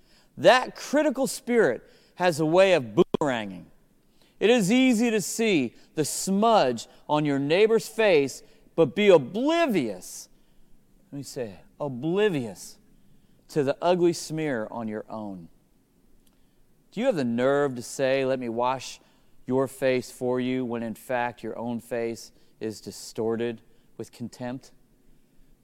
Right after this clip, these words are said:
Whoa. It is this whole traveling roadshow mentally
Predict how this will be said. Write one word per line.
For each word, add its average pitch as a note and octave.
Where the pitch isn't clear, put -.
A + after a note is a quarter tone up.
Whoa. G#2
It G#3
is E3+
this C3+
whole G#3+
traveling G3+
roadshow C3
mentally C3